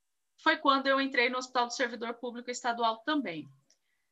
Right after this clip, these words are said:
Mas a cardiologia nunca aconteceu na minha vida como uma especialidade, né? E a enfermagem aconteceu na minha vida muito antes de dois mil e dez,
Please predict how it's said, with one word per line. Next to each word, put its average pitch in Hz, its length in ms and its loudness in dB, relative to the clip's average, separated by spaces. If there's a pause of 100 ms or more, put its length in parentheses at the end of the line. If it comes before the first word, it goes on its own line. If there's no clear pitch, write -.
(120)
Mas 320 160 10
a 403 80 2
cardiologia 294 680 4
nunca 381 180 0
aconteceu 339 400 2
na 285 100 6
minha 277 220 8
vida 262 260 -2
como 277 260 0
uma 269 160 2
especialidade, 277 1000 2 (160)
né? 226 320 0 (680)
E 262 120 4
a 285 100 10
enfermagem 302 800 6
aconteceu 233 500 -4
na 226 80 -6
minha 214 160 -4
vida 240 240 -4
muito 277 260 -4
antes 269 720 0
de 214 220 -6
dois 208 240 -6
mil 214 120 -10
e 208 40 -16
dez, 196 580 -2